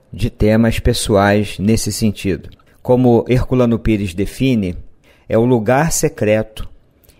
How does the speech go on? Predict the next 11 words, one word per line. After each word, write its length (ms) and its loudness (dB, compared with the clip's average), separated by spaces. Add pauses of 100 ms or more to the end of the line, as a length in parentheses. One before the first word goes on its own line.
(140)
em 160 0
que 100 -8
se 160 -2
concentram 1040 -2 (160)
em 140 2
nosso 440 0
interior 720 -2 (440)
de 100 -2
maneira 640 2
aparentemente 1080 -2
irredutíveis, 1080 -4